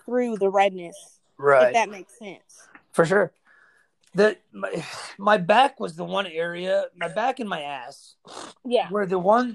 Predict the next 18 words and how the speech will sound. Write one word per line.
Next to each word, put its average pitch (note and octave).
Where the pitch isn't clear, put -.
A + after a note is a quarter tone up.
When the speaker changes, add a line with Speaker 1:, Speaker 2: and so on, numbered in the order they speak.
Speaker 2:
areas F3
that E3+
really A#3+
weren't F#3+
ever F#3+
really A3
badly F3+
affected. E3+
It F3
was F#3
only A3+
during F#3+
the D3+
very F#3
worst E3+
flare F3
I D#3
had D3+